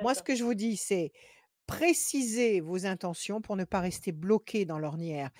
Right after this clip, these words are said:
Speaker 1: Précisez vos buts. Faites en sorte,
Speaker 2: D'accord.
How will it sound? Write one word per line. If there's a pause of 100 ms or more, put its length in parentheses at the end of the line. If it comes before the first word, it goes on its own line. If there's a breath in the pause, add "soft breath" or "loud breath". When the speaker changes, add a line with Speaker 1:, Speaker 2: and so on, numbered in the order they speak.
(280 loud breath)
Speaker 1:
Précisez
vos
buts. (640)
Faites
en
sorte,
Speaker 2:
D'accord.